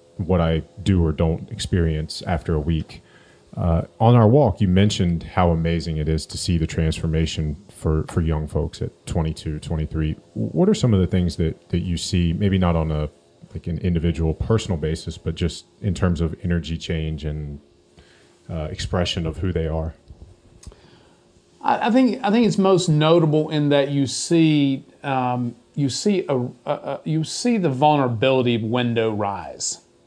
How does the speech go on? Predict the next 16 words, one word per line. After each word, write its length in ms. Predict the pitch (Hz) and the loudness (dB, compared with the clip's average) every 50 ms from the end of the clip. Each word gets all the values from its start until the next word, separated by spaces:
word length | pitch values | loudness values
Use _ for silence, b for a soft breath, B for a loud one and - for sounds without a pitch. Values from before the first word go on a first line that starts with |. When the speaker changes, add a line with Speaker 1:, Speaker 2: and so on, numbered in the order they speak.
| _ - | _ -8
Speaker 2:
right? 320 | 123 120 123 127 127 - | -4 -2 -2 -2 -4 -6
So 300 | - - - 160 147 147 | -6 -2 0 2 2 2
they 200 | 135 147 147 143 | 2 2 2 2
become 760 | 139 131 151 147 - - - 185 185 185 180 165 160 143 - b b b b b | 2 0 -2 -4 -4 -6 -4 -2 -2 0 0 0 -2 -2 -4 b b b b b
much 340 | b 135 147 147 143 - - | b -2 0 0 -2 -2 -2
more 240 | 160 147 143 139 127 | 0 0 2 2 2
vulnerable. 640 | 120 113 110 127 127 131 127 120 110 98 101 101 101 | 0 -2 -2 0 0 0 0 0 -2 -2 -4 -4 -4
They 140 | 110 110 107 | -2 -2 -2
become 260 | 123 - - 156 160 | -2 0 0 2 2
much 220 | 165 160 - - | 2 0 0 0
more 200 | 147 135 131 127 - | 2 2 2 2 2
authentic 720 | - 143 131 123 - - - 185 175 165 170 156 139 - - | 2 2 2 2 0 -4 -2 0 0 0 0 -2 -4 -4 -4
to 140 | - 160 147 | -2 -2 0
their 180 | 131 127 120 110 | 2 2 0 -2
true 280 | - - 131 127 110 | -2 -2 -2 -2 -2
self 500 | - - - 123 98 76 65 - - - | -2 -4 -4 -4 -6 -6 -10 -16 -20 -20